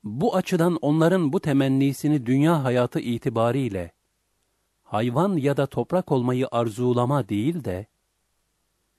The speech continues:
dünyadaki suistimalleri sebebiyle maruz kaldıkları cezadan kurtulma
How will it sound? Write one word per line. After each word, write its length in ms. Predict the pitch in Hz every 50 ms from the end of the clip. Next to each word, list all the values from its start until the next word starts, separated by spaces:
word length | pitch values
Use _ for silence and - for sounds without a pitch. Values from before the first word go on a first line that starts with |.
| _ _ _ _ _ _ _ _ _ - 92
dünyadaki 600 | 90 107 120 131 139 147 151 151 165 170 - 196 170
suistimalleri 1080 | - - - 208 202 170 135 127 - - - 135 127 120 120 123 123 120 123 135 180 170
sebebiyle 600 | - - 127 113 117 110 123 151 143 120 107 101
maruz 460 | 98 101 101 107 113 156 185 - -
kaldıkları 600 | - - 117 107 104 123 - - 127 120 123 113
cezadan 720 | 104 113 104 98 101 110 107 107 101 131 147 160 147 117
kurtulma 760 | - - - 101 90 - - - 101 90 92 92 101 135 151